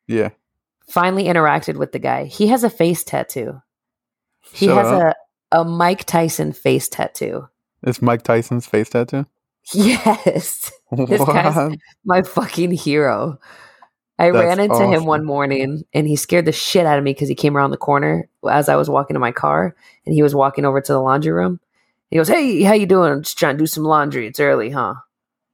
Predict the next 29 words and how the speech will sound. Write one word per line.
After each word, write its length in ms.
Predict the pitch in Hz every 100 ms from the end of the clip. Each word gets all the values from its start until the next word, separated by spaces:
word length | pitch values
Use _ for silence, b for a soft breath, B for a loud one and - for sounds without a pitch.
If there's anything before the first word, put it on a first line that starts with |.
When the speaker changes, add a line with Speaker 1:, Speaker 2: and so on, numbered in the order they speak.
| _ _
Speaker 2:
And 80 | 190
I 120 | 170
was 80 | 180
like, 240 | 143 113 -
<laughs> 1300 | 240 - - - - - - - - - - - -
"My 80 | 226
hero." 480 | 220 226 330 247 214
<laughs> 800 | 240 - 247 277 - - - -
I 80 | 240
can 140 | -
finally 280 | - 285 302
get 120 | 320
to 80 | 254
meet 260 | 247 349
you. 320 | - 180 175 320 -
<laughs> 0 |
Speaker 1:
<laughs> 680 | 180 180 - - - - 151 - - 143 _
Speaker 2:
Yep, 460 | 143 151 170 151 -
he 80 | 160
has 120 | 170
a 80 | 170
face 400 | - - 143 151
tattoo. 680 | - 135 123 123 104 - 147 _ _ -
Speaker 1:
Did 120 | 110
you 80 | 101
ask 160 | 101 143
Speaker 2:
My 80 |
Speaker 1:
him 80 |
about 40 | 147